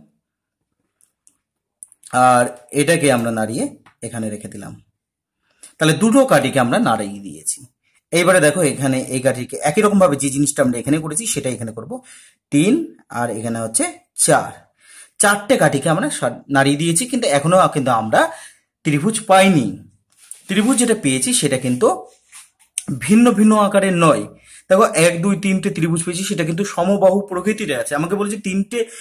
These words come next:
ত্রিভুজ, সমবাহু ত্রিভুজ পাবো যারা পরস্পর থেকে আলাদা। সেই ক্ষেত্রে কিন্তু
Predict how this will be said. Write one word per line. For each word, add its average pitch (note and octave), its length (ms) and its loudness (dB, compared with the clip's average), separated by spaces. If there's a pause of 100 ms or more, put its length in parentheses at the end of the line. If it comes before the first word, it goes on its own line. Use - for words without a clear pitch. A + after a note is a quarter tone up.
(240)
ত্রিভুজ, G#3 400 2 (120)
সমবাহু F#3+ 380 4
ত্রিভুজ A3 340 0
পাবো F#3+ 240 4
যারা G#3 180 2 (120)
পরস্পর F3+ 340 -2
থেকে A#3 200 -4
আলাদা। G#3+ 300 4 (480)
সেই B3 200 2
ক্ষেত্রে C#4+ 220 2
কিন্তু C#4 160 2